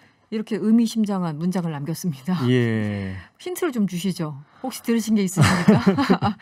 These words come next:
Speaker 1: 다른 형태의
Speaker 2: 예.
Speaker 1: 단일화, 회심의 카드, 이게 뭘까요?
Speaker 2: 제가 이야기해버리면 회심의 카드가 안 되고.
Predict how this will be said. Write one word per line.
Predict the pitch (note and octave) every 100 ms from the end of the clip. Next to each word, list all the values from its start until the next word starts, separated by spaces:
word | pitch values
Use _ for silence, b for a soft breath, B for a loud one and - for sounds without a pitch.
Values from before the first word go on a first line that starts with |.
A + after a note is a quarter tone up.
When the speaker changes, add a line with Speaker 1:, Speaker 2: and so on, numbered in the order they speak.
| B B B -
Speaker 1:
다른 | A#3+ E4
형태의 | F#4 F4+ - E4+
Speaker 2:
예. | B3
Speaker 1:
단일화, | A2+ A#3 B3 A#3 A#3 G3+ C#3+ D#3+
회심의 | D4+ - C#4+
카드, | - A#3+ F#3
이게 | A3+
뭘까요? | B3 A3 C#4+ A#3 B3 B B
Speaker 2:
제가 | - D3+ F#3+
이야기해버리면 | F#3 F#3+ E3 E3+ D#3 C3 A2
회심의 | D#3 G#3+ F3
카드가 | - D3 C4+
안 | - F#3 A3
되고. | G#3+ D#3+